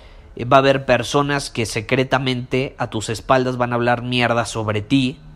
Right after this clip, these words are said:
Y tú no puedes dejar que eso te desalinee,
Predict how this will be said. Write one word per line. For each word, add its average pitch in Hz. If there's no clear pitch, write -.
Y 143
tú 185
no 190
puedes 185
dejar 160
que 139
eso 143
te 117
desalinee, 110